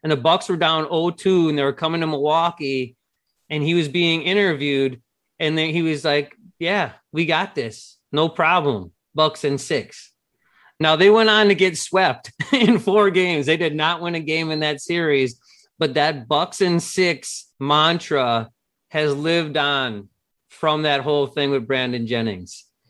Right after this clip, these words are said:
So Bucks in six is, that's what we yell, even if we have no chance of winning in six. And it was awesome when they won the N B A championship in six games.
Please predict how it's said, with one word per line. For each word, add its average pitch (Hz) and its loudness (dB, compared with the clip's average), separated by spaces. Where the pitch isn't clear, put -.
So 127 2
Bucks 170 0
in 160 2
six 147 0
is, 127 0
that's 139 0
what 143 -2
we 135 2
yell, 123 0
even 120 -2
if 131 -2
we 123 0
have 104 0
no 104 -4
chance 98 -8
of 104 -8
winning 143 0
in 139 0
six. 139 -2
And 143 -2
it 135 2
was 127 -2
awesome 135 -2
when 123 0
they 123 2
won 120 0
the 123 0
N 117 0
B 117 2
A 110 2
championship 107 -4
in 104 -6
six 104 -6
games. 92 -10